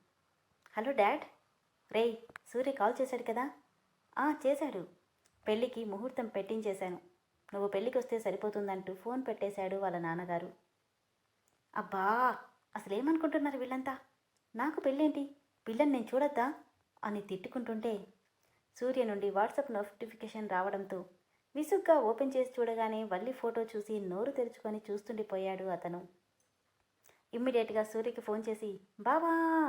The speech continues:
అని గట్టిగా అరిచాడు. ఆ సౌండ్కి, "అబ్బా" అనుకుంటూ ఫోన్ దూరంగా పెట్టాడు సూర్య.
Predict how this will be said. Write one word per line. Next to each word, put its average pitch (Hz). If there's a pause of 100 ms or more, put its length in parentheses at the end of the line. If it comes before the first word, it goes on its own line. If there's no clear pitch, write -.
(360)
అని 208
గట్టిగా 247
అరిచాడు. 190 (880)
ఆ 311
సౌండ్కి, 294
"అబ్బా" 220 (380)
అనుకుంటూ 202
ఫోన్ 240
దూరంగా 233
పెట్టాడు 185
సూర్య. 180